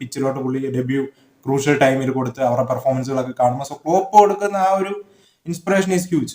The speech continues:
So, എടുത്തു പറയേണ്ടതാണ്. So, ഇനി ക്ലോപ്പ് പോവാണ്, ഇനി വരുന്ന മാനേജർ ആരാണേലും should continue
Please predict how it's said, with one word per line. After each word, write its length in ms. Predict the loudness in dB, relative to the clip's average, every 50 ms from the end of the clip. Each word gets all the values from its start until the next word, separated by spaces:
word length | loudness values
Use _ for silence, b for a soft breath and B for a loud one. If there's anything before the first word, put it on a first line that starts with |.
| -12 -10 -6
So, 80 | -4 -4 -4 -4 -6 -10 _ _ _ _ _ _ _ _ _ _ _ _ _ _ _ _ _ _ _ _ _ _ _ _ 0 0
എടുത്തു 180 | 2 4 4 4
പറയേണ്ടതാണ്. 340 | 6 6 6 6 4 4 4 2
So, 40 | 2 2
ഇനി 120 | 0 0 0 4
ക്ലോപ്പ് 300 | 6 6 6 8 6 4 4 6
പോവാണ്, 320 | 6 8 8 6 6 4 -2 -6 -10 -8 -2 0
ഇനി 100 | 0 2 2
വരുന്ന 200 | 2 4 4 4 4 4
മാനേജർ 360 | 4 4 2 4 4 6 6 6 6
ആരാണേലും 500 | 6 6 6 4 4 2 0 -2 -4 -6 -8 _ _ _ _ _ _ _ -8
should 160 | -8 -6 0 6 6
continue 360 | 6 6 6 2 2 2 2